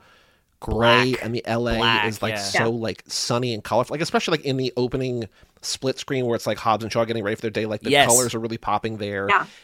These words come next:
Speaker 1: And then so much of the movie is, like, industrial and machine, and then you get a Samoa where, like, they've literally removed the technology and they replaced the guns with sticks and stuff, you know what I mean? And, like,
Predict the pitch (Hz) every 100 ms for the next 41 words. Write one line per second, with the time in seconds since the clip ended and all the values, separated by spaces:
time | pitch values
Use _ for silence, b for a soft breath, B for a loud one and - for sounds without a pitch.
0 | _ 139 135 147 175 170 - - 196 226
1 | 226 190 175 156 139 110 107 117 110 110
2 | 110 - 135 120 107 - 120 131 117 123
3 | 135 180 - 123 120 127 123 120 117 101
4 | - b b b 143 123 127 135 135 143
5 | 139 127 123 131 123 127 101 107 123 117
6 | 113 110 - 113 - 104 113 110 98 -
7 | 143 - 135 123 131 127 120 123 123 139
8 | 120 113